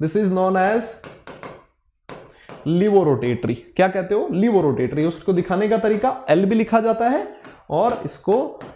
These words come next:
माइनस साइन से भी दिखाया जाता है। ठीक है, आप सबको मेरी बात समझ आ रही है?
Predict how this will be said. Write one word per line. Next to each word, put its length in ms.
माइनस 420
साइन 280
से 160
भी 440
दिखाया 320
जाता 280
है। 120
ठीक 140
है, 80
आप 260
सबको 280
मेरी 160
बात 420
समझ 280
आ 100
रही 180
है? 80